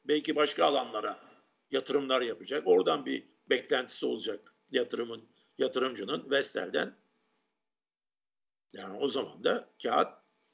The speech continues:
kırka doğru yolculuk olur. Dokuz lira daha koyar, on lira daha koyar. Otuz birdeki tepenin üstüne. Yatay alanı yukarıya doğru katlar yani. Ama şimdi yok.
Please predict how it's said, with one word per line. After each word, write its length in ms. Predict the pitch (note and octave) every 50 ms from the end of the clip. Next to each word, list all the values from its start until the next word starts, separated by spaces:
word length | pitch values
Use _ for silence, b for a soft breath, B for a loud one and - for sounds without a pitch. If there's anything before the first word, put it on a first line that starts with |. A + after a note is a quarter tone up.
| _ _ _ _ _ _ _ _ _ _ _ _ _ _ _ _ _ _ _
kırka 340 | - D#3+ C#3 - E3 C#3+ C3
doğru 200 | A2 F#2+ B2 E3
yolculuk 440 | G#3 A3+ A3+ A3 G#3+ A3+ A#3 A3 G#3+
olur. 240 | F#3+ D3 - - - -
Dokuz 340 | D#3+ E3 C#3+ - E3+ C#3+ A#2+
lira 180 | B2+ A2+ A2 C3
daha 200 | F3 G3+ A3 G#3+
koyar, 280 | A3 A3 G#3 D#3 - - - - -
on 240 | D#3+ E3 E3+ D#3
lira 200 | C3 A#2+ B2+ D#3
daha 200 | - G#3 A3 -
koyar. 340 | - G#3+ E3+ C#3 G#2 - - - - - - _ _ _ _ _ _
Otuz 320 | - C3+ - - C#3 B2 B2
birdeki 880 | C3 A#2 - - _ _ _ _ _ _ _ - A#2+ A#2+ - C3+ B2+
tepenin 400 | - C#3 C3 - D3+ B2+ B2+ A#2+
üstüne. 380 | A#2 - - - A2+ A2 G2 - _ _ _ _ _ _ _ _ _ _ _ _ -
Yatay 360 | D#3+ D#3+ D3+ - F3 E3 D3+
alanı 280 | C3 A#2 A#2 C3 E3
yukarıya 480 | G#3+ G#3+ G3 - F3 E3 D3 C#3+ C3+ A#2
doğru 340 | A2 A2 A#2+ - B3+ D4 - _ _ _ _ _ _ _ _ -
katlar 400 | - G#3+ G#3+ G#3+ B3 A#3 A3+ A3
yani. 240 | E3+ C#3+ - - - - - - - - _ _ _ _ _ _ _ _ _ _ _ _ _ _ _ -
Ama 200 | E3+ D#3+ D#3+ E3+
şimdi 520 | E3 - A#3 A3 G3 F3+ G#3 A3+ B3 - _ _ _ _ _ _ _ _ _ _ _ _ _ _ _ _ _ _ _ _ _ _ _ _ _ - - _ _ -
yok. 340 | G#3+ A3+ A3 G#3 - -